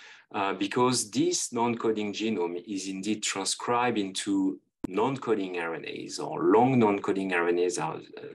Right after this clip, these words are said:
specific classes of these non-coding R N As.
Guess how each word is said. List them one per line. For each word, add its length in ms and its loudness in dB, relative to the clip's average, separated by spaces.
specific 680 2
classes 500 2
of 200 -4
these 320 0
non-coding 580 -2
R 120 -8
N 120 -6
As. 340 -2